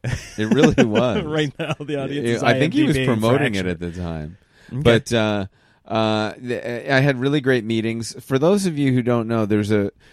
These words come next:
Speaker 1: there's so, if they like your writing, uh, they'll have you in for what's called a general, with, just to get to know the guy.
Speaker 2: Studios, if the
Speaker 1: Yeah,
Speaker 2: studios
Speaker 1: yeah.
Speaker 2: like a person's writing.
Speaker 1: Yeah, so I went in, I went in, like,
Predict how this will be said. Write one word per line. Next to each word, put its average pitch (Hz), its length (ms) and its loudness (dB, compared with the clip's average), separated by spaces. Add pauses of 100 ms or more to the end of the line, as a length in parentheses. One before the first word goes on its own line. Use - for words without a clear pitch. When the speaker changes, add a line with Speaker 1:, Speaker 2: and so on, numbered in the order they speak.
(100)
Speaker 1:
there's 117 160 -6
so, 131 140 0
if 127 160 2
they 131 140 6
like 139 340 2
your 202 160 4
writing, 117 640 0 (100)
uh, 107 400 0
they'll 113 160 2
have 113 220 2
you 113 140 0
in 110 120 -2
for 107 160 -6
what's 101 220 -2
called 104 240 -2
a - 20 -2
general, 90 720 -2 (400)
with, 101 120 -6
just 117 200 -2
to 120 80 -2
get 113 220 0
to 117 100 -2
know 104 220 2
the 95 100 0
guy. 92 120 0
Speaker 2:
Studios, 113 440 4
if 113 60 -4
the 123 80 -4
Speaker 1:
Yeah, 107 60 2
Speaker 2:
studios 165 500 2
Speaker 1:
yeah. 117 80 4
Speaker 2:
like 139 160 0
a 131 60 -6
person's 120 360 -4
writing. 85 420 -8
Speaker 1:
Yeah, 107 360 0
so 110 320 2
I 107 80 4
went 117 240 2
in, 120 240 0
I 113 80 -2
went 120 160 0
in, 117 80 -4
like, 101 240 -2